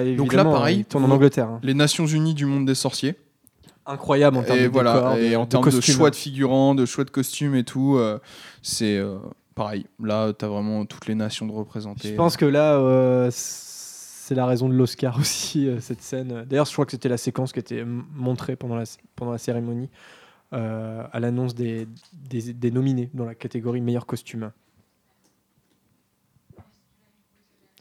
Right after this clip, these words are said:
Speaker 2: Et c'est incroyable, puisqu'on les voit à l'arrière-plan. Voilà, c'est, c'est
Speaker 1: Mm.
Speaker 2: vraiment, il y a même des trucs qu'on voit pas, des trucs qu'on, qui étaient bord cadre. C'est, vous voyez pas le travail que ça représente, c'est vraiment. Et puis, c'est, on les reverra peut-être pas.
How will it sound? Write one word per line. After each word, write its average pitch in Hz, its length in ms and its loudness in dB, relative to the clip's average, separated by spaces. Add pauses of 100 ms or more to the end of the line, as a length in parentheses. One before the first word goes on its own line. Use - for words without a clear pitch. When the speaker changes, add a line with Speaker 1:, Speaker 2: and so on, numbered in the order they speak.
(100)
Speaker 2:
Et 131 40 -4
c'est - 160 -4
incroyable, 170 440 -4
puisqu'on - 260 -14
les 117 100 -6
voit 117 180 -6
à - 20 -4
l'arrière-plan. 170 560 -6
Voilà, 143 200 -2
c'est, 123 160 -12
c'est - 180 -14
Speaker 1:
Mm. 131 40 -8
Speaker 2:
vraiment, 139 220 -2
il 131 60 0
y - 100 0
a 120 40 -2
même 139 160 0
des 143 80 -4
trucs - 140 -14
qu'on 147 120 -4
voit 127 200 -2
pas, 165 400 -4
des 123 120 -6
trucs - 180 -16
qu'on, 127 180 -6
qui 120 100 -8
étaient 123 140 -8
bord 123 240 -4
cadre. 127 460 -8
C'est, - 120 -20
vous - 760 -20
voyez 123 200 -12
pas 147 120 -6
le 120 100 -8
travail 139 480 -6
que 131 100 -10
ça 123 120 -12
représente, 131 380 -10
c'est 131 120 -14
vraiment. 120 340 -8 (160)
Et 123 60 -12
puis, 131 240 -2
c'est, 131 160 0
on 120 140 0
les 120 80 2
reverra 117 300 -6
peut-être - 240 -8
pas. 170 160 -4